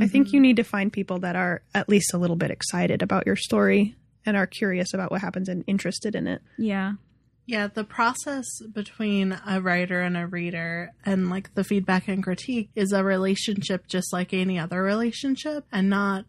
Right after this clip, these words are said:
Speaker 2: every, like, beta reader is right for every writer and vice versa.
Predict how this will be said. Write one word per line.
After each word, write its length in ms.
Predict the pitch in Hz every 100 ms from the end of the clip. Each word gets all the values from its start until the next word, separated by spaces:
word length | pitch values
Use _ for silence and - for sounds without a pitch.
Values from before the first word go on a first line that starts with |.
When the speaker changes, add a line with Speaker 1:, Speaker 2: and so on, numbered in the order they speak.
| -
Speaker 2:
every, 580 | 202 190 190 185 180 185
like, 300 | 208 185 175
beta 280 | 214 220 208
reader 320 | 190 185 170
is 240 | 165 185
right 240 | 185 185 -
for 120 | -
every 260 | 185 185 180
writer 500 | 185 196 185 165 170
and 160 | 190 185
vice 260 | 175 -
versa. 540 | - 196 - 180 180